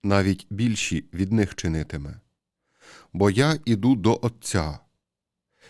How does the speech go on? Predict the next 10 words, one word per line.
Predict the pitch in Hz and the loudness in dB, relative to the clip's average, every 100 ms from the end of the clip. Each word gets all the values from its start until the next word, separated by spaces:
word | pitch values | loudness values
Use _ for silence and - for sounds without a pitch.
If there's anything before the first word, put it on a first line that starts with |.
| _ | _
і | 107 | -2
що | 101 - 147 | 0 2 2
тільки | 131 131 120 - | 4 4 4 2
попросите | 113 110 - 135 131 98 90 | 2 2 2 0 0 -2 0
в | 82 | -2
моє | 80 95 98 127 | 2 2 4 0
ім'я, | - 101 92 98 107 107 - _ _ _ _ _ | 0 -2 0 2 2 -2 -10 _ _ _ _ _
те | - 135 | -2 0
й | 135 113 - | 0 -2 -10
зроблю, | 104 110 90 82 76 | -2 0 2 0 -2